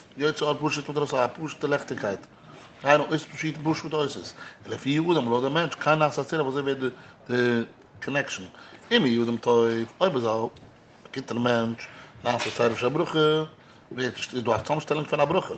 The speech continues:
יא, מיר לאבן, און נישט, לאבן, עס קומט אזוי פארקערט. מיר זעלן פון איינעם, פאראך, לא דער מענטש, דארט קומט אזוי ברכה כלולה. דייקע. דייקע ביי דער מענטש, קיין ליפן האשם,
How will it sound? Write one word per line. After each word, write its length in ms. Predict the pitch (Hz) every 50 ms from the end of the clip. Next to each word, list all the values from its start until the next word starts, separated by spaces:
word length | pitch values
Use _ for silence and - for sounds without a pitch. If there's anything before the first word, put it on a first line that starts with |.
| - - - - - - - - - 117
יא, 60 | 107
מיר 100 | 104 107
לאבן, 400 | 123 147 160 151 123 110 104 113
און 220 | 117 117 143 185
נישט, 280 | 208 208 190 - - -
לאבן, 300 | 170 180 202 208 202 175
עס 60 | 151 -
קומט 140 | 175 156 147
אזוי 160 | 156 165 156
פארקערט. 400 | - 156 147 - 175 160 160 160 - _ - - - - - - - - - - -
מיר 80 | 120
זעלן 260 | 117 143 156 147 135
פון 200 | 120 - - 127
איינעם, 440 | 143 180 240 247 - - 131 110 101 95 - - - - - - - - - -
פאראך, 420 | 104 117 143 165 185 190 151 - - - - 117
לא 140 | 131 143 143 151
דער 80 | 165
מענטש, 560 | 160 160 170 226 247 226 196 180 - - - - - - 143
דארט 220 | 175 - 214 165
קומט 120 | 165 147
אזוי 260 | 131 147 139 131 127 131
ברכה 220 | 131 - 123 117
כלולה. 340 | - - 120 113 101 101 90 - - - - - - - - - - - - - - - - - - - - - 107
דייקע. 400 | 135 131 120 110 98 - - 87 82 - - - - - - - - - - - - - - - - -
דייקע 320 | 120 156 185 190 - - 170
ביי 120 | 170 170
דער 80 | 180 190
מענטש, 240 | 208 196 143 -
קיין 220 | - - 120 120 123
ליפן 200 | 151 147 - 143
האשם, 420 | 139 131 - 135 127 123 120 117